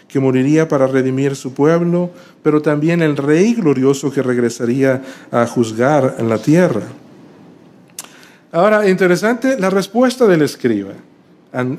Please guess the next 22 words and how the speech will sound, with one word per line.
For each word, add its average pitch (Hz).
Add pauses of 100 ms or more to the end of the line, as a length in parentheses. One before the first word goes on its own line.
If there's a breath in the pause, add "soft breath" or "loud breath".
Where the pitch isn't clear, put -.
ah, 120
aparente 190
disposición 165
inmediata 202
a 156
responder, 143 (340 loud breath)
ah, 131
y 135
a 135
seguir 135
a 143
Jesús. 139 (540 soft breath)
Y 147
digo 233
aparente 180
porque, 143 (440 loud breath)
eh, 131
interesantemente 214
la 180
respuesta 160
de 208
Jesús, 170